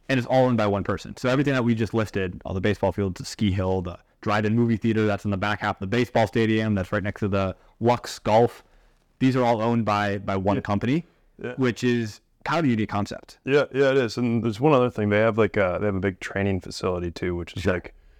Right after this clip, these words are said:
Speaker 2: for the people that are in the Twin Cities, we have, uh, the, the Vikings have their training facility. It's, it's not quite as big as that, but, but it's, it's a really big, it's a really big building that has a ton of, it's a big turf field,
Speaker 1: Right.
Speaker 2: and you can do training in it. And so, um,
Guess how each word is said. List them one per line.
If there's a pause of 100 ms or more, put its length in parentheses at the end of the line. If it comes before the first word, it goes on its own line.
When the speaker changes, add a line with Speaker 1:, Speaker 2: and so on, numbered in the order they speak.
(140)
Speaker 2:
for
the
people
that
are
in
the
Twin
Cities,
we
have,
uh, (180)
the,
the
Vikings
have
their
training
facility. (200)
It's,
it's
not
quite
as
big
as
that,
but,
but
it's, (240)
it's
a
really
big, (120)
it's
a
really
big
building
that
has
a
ton
of, (100)
it's
a
big
turf
field,
Speaker 1:
Right.
Speaker 2:
and
you
can (400)
do
training
in
it.
And
so, (440)
um,